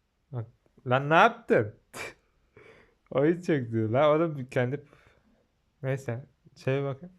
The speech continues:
Sen, ben ne yapıyorsun sen? Şöyle çıkacak mı?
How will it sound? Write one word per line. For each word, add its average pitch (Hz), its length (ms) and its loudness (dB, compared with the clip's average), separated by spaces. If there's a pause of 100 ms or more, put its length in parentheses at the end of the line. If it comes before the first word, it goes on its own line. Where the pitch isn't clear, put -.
(2500)
Sen, 190 720 -2
ben 170 240 2
ne 180 40 2
yapıyorsun 196 500 0
sen? 165 340 -8 (540)
Şöyle 165 240 0
çıkacak 208 380 -2
mı? 123 240 -4